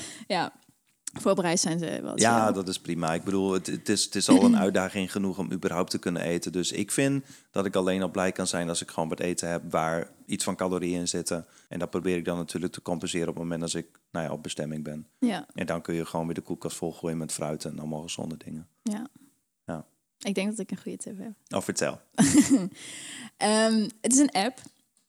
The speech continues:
Speaker 1: en die heet Happy Cow.
Speaker 2: Oh,
Speaker 1: En
Speaker 2: ja.
Speaker 1: die app is op vakantie in mijn leven.
Speaker 2: Ja, klopt. Ja,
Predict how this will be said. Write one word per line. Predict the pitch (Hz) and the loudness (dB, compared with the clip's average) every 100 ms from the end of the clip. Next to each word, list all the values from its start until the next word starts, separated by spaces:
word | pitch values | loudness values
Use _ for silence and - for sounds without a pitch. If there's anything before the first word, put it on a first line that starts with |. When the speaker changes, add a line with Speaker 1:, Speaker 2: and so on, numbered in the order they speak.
| _ - _ | _ -20 _
Speaker 1:
en | - | 4
die | 208 220 | 6 6
heet | 214 | 4
Happy | 190 175 170 | 0 -4 -6
Cow. | - - 226 - _ _ - | -8 -8 -8 -10 _ _ -2
Speaker 2:
Oh, | - 294 254 214 | 2 4 6 6
Speaker 1:
En | 214 | 8
Speaker 2:
ja. | |
Speaker 1:
die | - | 8
app | 208 196 | 6 4
is | 160 208 - - | 4 4 4 2
op | 208 208 | 0 2
vakantie | 214 202 208 202 | 4 6 6 4
in | 185 | 2
mijn | 165 156 147 | 0 0 0
leven. | 139 92 95 | 0 0 2
Speaker 2:
Ja, | |
klopt. | 339 330 359 247 349 311 | 4 6 8 10 10 10
Ja, | 349 82 | 8 6